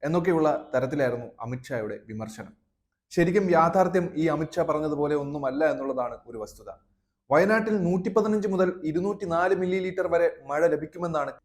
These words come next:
കേന്ദ്ര സർക്കാരിന്റെ കാലാവസ്ഥാ മുന്നറിയിപ്പായി വന്നിട്ടുള്ളത്.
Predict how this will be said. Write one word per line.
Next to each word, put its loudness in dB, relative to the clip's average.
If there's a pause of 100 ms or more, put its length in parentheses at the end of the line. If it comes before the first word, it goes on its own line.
(120)
കേന്ദ്ര 2
സർക്കാരിന്റെ 2
കാലാവസ്ഥാ 2
മുന്നറിയിപ്പായി -4 (140)
വന്നിട്ടുള്ളത്. -10